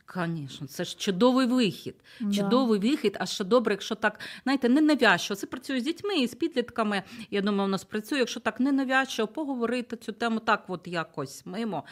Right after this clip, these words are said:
Speaker 1: е, відчути, м, що дитина думає, щоб, ну, краще зрозуміти її проблему. І вон, як правило, коли обговорюють, от, м, особливо маленькі діти,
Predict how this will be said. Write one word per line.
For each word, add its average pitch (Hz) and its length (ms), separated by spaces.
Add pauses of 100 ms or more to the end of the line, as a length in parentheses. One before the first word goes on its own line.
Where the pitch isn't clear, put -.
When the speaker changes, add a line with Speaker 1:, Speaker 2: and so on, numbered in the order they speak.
(340)
Speaker 1:
е, 175 180
відчути, 254 640
м, 180 880
що 247 720
дитина 226 480
думає, 240 460
щоб, - 180 (300)
ну, 254 100
краще 285 300
зрозуміти 240 600
її 214 280
проблему. 226 640 (240)
І 208 120
вон, 220 180
як 226 240
правило, 262 300
коли 220 200
обговорюють, 208 580
от, 175 120
м, 190 140
особливо 180 320
маленькі 262 360
діти, 156 380